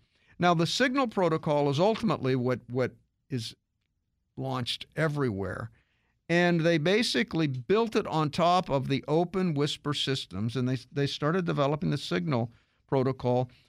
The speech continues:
which was an early version of what was first introduced with Text Secure,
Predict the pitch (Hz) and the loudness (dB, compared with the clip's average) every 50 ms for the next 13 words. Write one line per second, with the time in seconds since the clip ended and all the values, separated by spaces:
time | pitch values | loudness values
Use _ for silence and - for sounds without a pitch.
0 | _ _ _ - 156 170 165 - - 170 175 180 185 170 160 - - - 156 156 | _ _ _ -4 -2 -2 -2 -2 -2 2 2 4 4 2 0 -4 -4 -2 0 0
1 | 151 - - - 175 185 208 240 277 285 285 277 214 185 185 165 165 165 156 151 | 0 0 -2 0 2 4 4 4 4 4 4 4 4 4 4 4 4 4 2 2
2 | 170 156 151 131 135 156 165 151 95 139 151 151 143 - - - 175 190 190 - | 0 0 0 0 2 2 2 2 0 0 -2 -2 -2 -2 -2 0 0 0 0 2
3 | - 185 160 165 147 147 151 156 147 - 139 135 127 - - - 170 170 - - | 0 0 0 2 0 2 0 0 0 0 -2 -2 -2 -2 0 -2 -2 0 -2 -4
4 | - - 143 139 - - 170 175 143 123 123 120 - | -2 -2 -4 -4 -2 0 2 2 2 2 2 0 -2